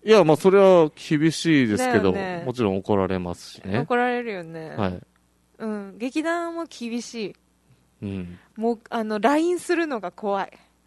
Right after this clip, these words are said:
Speaker 1: もう遅刻確定の時の。
Speaker 2: <laughs> そう。<laughs> 超ドキドキする。
Speaker 1: わかるな。
Speaker 2: わかる？超ドキドキする。<laughs>
Speaker 1: ドキドキします。
Speaker 2: 後から呼び出しとかあるかも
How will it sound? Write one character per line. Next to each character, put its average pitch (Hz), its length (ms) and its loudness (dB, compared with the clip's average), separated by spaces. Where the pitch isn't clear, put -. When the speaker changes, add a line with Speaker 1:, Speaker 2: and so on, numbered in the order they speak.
Speaker 1:
も 127 140 4
う - 40 2
遅 - 140 -2
刻 185 260 2
確 - 220 0
定 165 160 6
の 151 80 6
時 135 220 2
の。 254 160 -2
Speaker 2:
<laughs> - 20 -14
そ 233 420 0
う。 - 40 -20
<laughs> 359 80 0
超 466 100 0
ド 381 120 0
キ 359 100 -2
ド 339 140 4
キ 320 100 -6
す 294 120 -8
る。 294 60 -6
Speaker 1:
わ 294 60 2
か 285 80 0
る - 40 2
な。 - 60 -2
Speaker 2:
わ 269 120 2
か 381 160 0
る？ 370 180 -2
超 - 160 -2
ド 415 140 0
キ 330 100 -4
ド 294 80 -4
キ - 80 -10
す - 140 -10
る。 185 180 -6
<laughs> 440 180 -4
Speaker 1:
ド - 160 -6
キ - 200 -12
ド 123 80 -8
キ - 100 -18
し - 140 -14
ま 107 100 -12
す。 101 280 -14
Speaker 2:
後 320 220 -2
か - 180 -2
ら 277 80 0
呼 240 160 -4
び 247 120 -8
出 269 120 -4
し - 100 -14
と 262 100 -6
か 220 120 -2
あ 226 60 2
る 240 100 -8
か 254 200 -4
も 247 140 -6